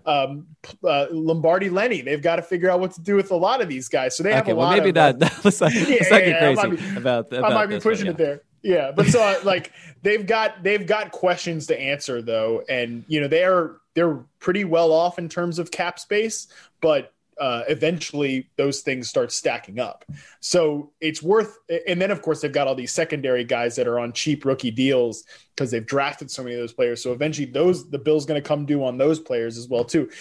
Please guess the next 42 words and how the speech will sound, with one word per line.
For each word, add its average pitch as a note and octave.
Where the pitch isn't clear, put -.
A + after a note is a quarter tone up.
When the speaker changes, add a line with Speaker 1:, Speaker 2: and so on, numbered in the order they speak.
Speaker 1:
So F#3+
they've A#3+
got D#4
a -
lot B3+
to F#3
think G#3
about. B2+
Like, C#3
I F3+
don't A3
know G3
if E3
there's D3+
a D3
universe C3
where C3
Godwin B2
and A#2+
A B2
B A#2
are C3+
back. B2
Now, D3+
if C#3+
Godwin G3+
ends D#3+
up D3+
leaving, A#3
I E3
think, D#3
yeah, C3
you B2+
re-sign E3
Brown C#3+
and D3+
you D3
run C#3
this C3
thing C3+
back C3
'cause C3+